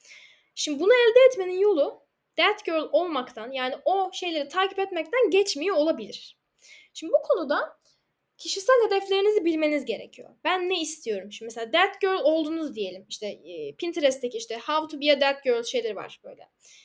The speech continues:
İşte şunları yap, bunları yap diye listeler falan yapıyor insanlar. Bunları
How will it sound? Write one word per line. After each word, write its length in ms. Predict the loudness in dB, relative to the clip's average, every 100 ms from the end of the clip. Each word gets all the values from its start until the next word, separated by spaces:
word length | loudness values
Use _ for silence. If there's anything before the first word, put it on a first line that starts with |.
| _
İşte 140 | -6 -4
şunları 280 | 0 2
yap, 200 | 2 0
bunları 200 | -2 0
yap 220 | 0 0 0
diye 140 | 0
listeler 460 | 0 0 0 0 -2
falan 160 | -4
yapıyor 300 | -4 -6 -10
insanlar. 400 | -12 -14 -12 -8 -2
Bunları 360 | 2 6 4